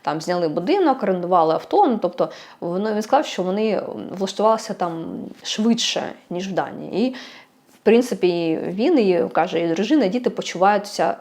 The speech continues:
о, краще. Тому, о, робіть висновки самі, наскільки всі ці причини для вас критичні або ні. І дякую за увагу!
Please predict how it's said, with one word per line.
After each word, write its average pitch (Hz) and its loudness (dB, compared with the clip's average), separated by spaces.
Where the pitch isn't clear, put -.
о, - -2
краще. - 0
Тому, 370 6
о, 202 6
робіть 254 2
висновки 220 -2
самі, 233 0
наскільки 208 -4
всі 190 -4
ці - -4
причини 180 0
для 165 2
вас 160 0
критичні 190 -4
або 160 0
ні. 202 0
І 180 0
дякую 226 2
за 208 4
увагу! 302 4